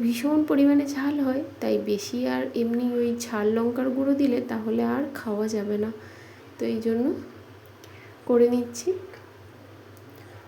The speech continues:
আজকে সারা দিন শুক্রবার লাইট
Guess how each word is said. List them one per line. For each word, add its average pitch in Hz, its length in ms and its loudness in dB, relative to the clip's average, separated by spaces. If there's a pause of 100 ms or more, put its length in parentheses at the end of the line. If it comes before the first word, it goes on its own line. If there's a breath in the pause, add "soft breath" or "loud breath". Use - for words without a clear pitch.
(140)
আজকে 254 320 0 (120)
সারা 285 260 2 (140)
দিন 277 160 6 (280)
শুক্রবার 254 560 -2 (240)
লাইট 220 240 -2